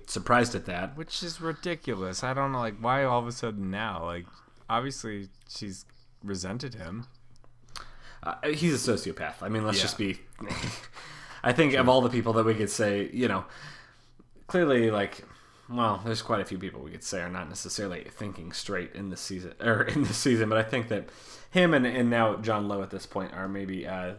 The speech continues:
Speaker 1: the most unsettled <laughs> char-, characters that their logic might not quite add up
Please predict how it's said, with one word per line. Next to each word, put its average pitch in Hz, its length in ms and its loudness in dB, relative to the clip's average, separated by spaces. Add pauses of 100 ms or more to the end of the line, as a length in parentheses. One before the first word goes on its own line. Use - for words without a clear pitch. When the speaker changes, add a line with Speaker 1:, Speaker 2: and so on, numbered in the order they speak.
(240)
Speaker 1:
the 101 180 -2
most 104 320 -2
unsettled 101 640 -2 (260)
<laughs> - 800 -14
char-, - 380 -10
characters 110 640 4
that 92 180 -4 (600)
their 107 160 8
logic 101 360 4
might 101 300 2
not 98 360 -2
quite 104 460 2
add 101 180 0
up 92 220 0